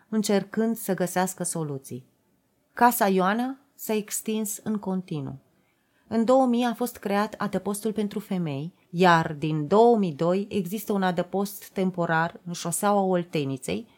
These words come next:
cel din București Noi fiind transformat în centru de zi. În iarna anului două mii șase, acest adăpost oferea găzduire la mai mult de o sută de persoane. Femei, bărbați, bătrâni și copii.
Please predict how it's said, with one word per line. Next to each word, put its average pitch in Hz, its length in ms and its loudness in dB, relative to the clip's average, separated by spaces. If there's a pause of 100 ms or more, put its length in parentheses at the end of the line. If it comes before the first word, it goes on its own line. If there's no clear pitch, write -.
(200)
cel 240 280 2
din 208 140 0
București 185 580 -2
Noi 208 320 -2 (240)
fiind 233 320 -2
transformat 208 800 -2
în 196 200 2
centru 208 460 -2
de 190 160 0
zi. 143 280 -4 (520)
În 240 140 2
iarna 262 500 6
anului 214 420 2
două 208 200 2
mii 196 120 2
șase, 175 600 -2 (120)
acest 233 540 -2
adăpost 196 840 -4 (260)
oferea 226 420 2
găzduire 214 640 0
la 208 100 2
mai 185 160 0
mult 208 320 0
de 180 120 -2
o 170 100 0
sută 170 300 -4
de 151 100 -4
persoane. 135 680 -2 (520)
Femei, 220 600 4
bărbați, 190 720 6
bătrâni 185 460 2
și 202 180 -4
copii. 147 480 -6